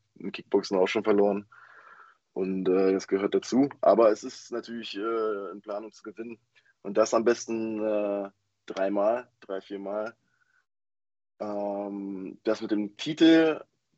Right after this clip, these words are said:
ja, das wird wahrscheinlich passieren. Ähm, aber wann, weiß ich auch noch nicht so genau, wann die das planen. Weil ich sag mal,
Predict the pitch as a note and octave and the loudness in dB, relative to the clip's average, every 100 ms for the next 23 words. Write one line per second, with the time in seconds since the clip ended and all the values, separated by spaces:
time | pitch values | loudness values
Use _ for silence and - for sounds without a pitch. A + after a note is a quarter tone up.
0 | - G2+ G#2 A#2 B2+ A#2+ - F#2+ A2+ A2 | -2 2 4 4 -2 -8 -20 -18 -16 -14
1 | - A#2 - A2+ - C#3+ G#3+ G#3+ _ _ | -12 -12 -12 -18 -12 -10 -10 -14 _ _
2 | - G#2+ G#2+ G#2+ G#2 - G2 G2+ G#2 G#2 | -10 -6 -6 -6 -8 -4 -4 -2 -2 -2
3 | G2+ G2+ F#2+ - E2+ G#2 A#2 B2+ A#2+ - | -2 -2 -2 -4 -6 -4 -4 -4 -8 -12
4 | - F#2+ G#2 - F#2+ B2+ C#3 C#3 C3+ - | -8 -6 -6 -4 -2 -2 -2 -8 -10 -4
5 | C3 C3+ B2+ B2+ B2 B2+ B2+ A#2+ A#2 G#2+ | 0 0 0 -2 0 0 0 -4 -6 -8
6 | - - A#2 B2 C3 B2 A#2 - D3 D3 | -10 -2 2 4 2 2 0 4 2 4
7 | D3 C3+ | 0 -2